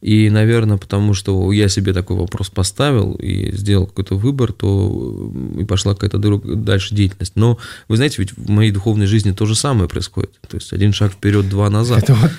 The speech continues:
Speaker 1: То
Speaker 2: да,
Speaker 1: есть, э,
Speaker 2: это абсолютно честная история.
Speaker 1: э, и тут, м, т-, тут нет ни-, никак-, никакого, как говорится, какого-то секрета, да. То есть не то, что там, да, ты вчера был падшим, а сегодня ты такой супермен весь классный.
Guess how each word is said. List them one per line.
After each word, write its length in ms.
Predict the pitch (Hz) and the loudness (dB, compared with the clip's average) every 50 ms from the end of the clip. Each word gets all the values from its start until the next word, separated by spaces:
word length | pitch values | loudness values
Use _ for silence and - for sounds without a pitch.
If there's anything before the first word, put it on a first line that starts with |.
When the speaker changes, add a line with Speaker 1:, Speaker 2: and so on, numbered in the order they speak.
| - - - | -10 -10 -8
Speaker 1:
То 120 | 101 98 | -4 -2
Speaker 2:
да, 140 | 95 139 165 | 0 2 2
Speaker 1:
есть, 100 | 147 117 92 90 | 2 2 0 0
э, 40 | - | -2
Speaker 2:
это 100 | - 127 | -2 -2
абсолютно 320 | - 147 151 143 143 143 139 | -2 0 0 2 2 0 0
честная 340 | - 156 139 143 127 123 123 | 0 0 0 0 0 0 0
история. 360 | - - 143 131 113 98 87 | -2 -2 -2 -2 0 0 -2
Speaker 1:
э, 300 | 76 78 78 65 60 52 50 - - - | -2 -4 -4 -6 -8 -10 -12 -12 -6 -2
и 560 | 113 117 117 117 117 113 110 110 110 104 98 95 | 0 2 2 2 2 2 2 2 2 0 -2 -2
тут, 200 | - 123 110 - | -2 -2 -2 0
м, 340 | 117 113 95 85 95 98 95 | 0 0 0 0 0 -2 -2
т-, 260 | - - _ - 73 - | -6 -10 _ -16 -10 -6
тут 200 | - 107 110 - | -6 -4 -2 -2
нет 160 | 127 123 - | -4 -2 0
ни-, 160 | 107 104 101 | 2 2 2
никак-, 420 | 95 98 104 98 104 101 95 - - | 4 2 2 2 0 -2 -2 -2 -2
никакого, 640 | 101 101 92 98 98 - 110 98 95 95 90 90 | -2 0 0 -2 -2 0 0 2 2 2 0 0
как 100 | 95 90 | -2 -4
говорится, 320 | 95 92 95 98 - - - - - | -4 -6 -6 -8 -10 -12 -16 -12 -8
какого-то 360 | - 85 - - 92 92 - | -8 -6 -4 -4 -6 -6 -6
секрета, 440 | - - 98 - 117 110 98 - - | -6 -6 -4 0 0 0 0 0 -4
да. 240 | - - 98 95 90 | -2 0 0 0 0
То 100 | - - | -2 -6
есть 120 | 92 - | -4 -2
не 60 | 101 95 | 0 2
то, 120 | 135 143 | 2 0
что 160 | - - 95 | 0 -2 -2
там, 260 | - 82 82 80 76 | -2 0 -2 -2 -2
да, 240 | 78 95 95 95 95 - - - - - _ _ | 0 0 0 0 0 -2 -8 -16 -20 -20 _ _
ты 100 | - 104 | -4 -2
вчера 260 | 95 - 101 95 95 92 | 0 0 2 2 2 2
был 240 | 90 95 90 87 | 2 0 0 -2
падшим, 460 | - - 117 113 110 - - 87 85 85 | 0 -2 -2 -2 -2 -4 -2 -2 0 0
а 20 | |
сегодня 320 | - - 98 92 98 85 | 0 0 0 0 0 -2
ты 100 | 80 - | -4 -4
такой 240 | - 85 - - 92 87 | -6 -8 -6 -4 -6 -4
супермен 500 | - 98 - - 98 101 98 90 87 85 | -4 -4 -2 0 2 2 2 2 2 0
весь 160 | 85 - - | -2 -4 -4
классный. 400 | - 92 90 90 - - 92 | -2 -2 -2 -2 -4 -6 -8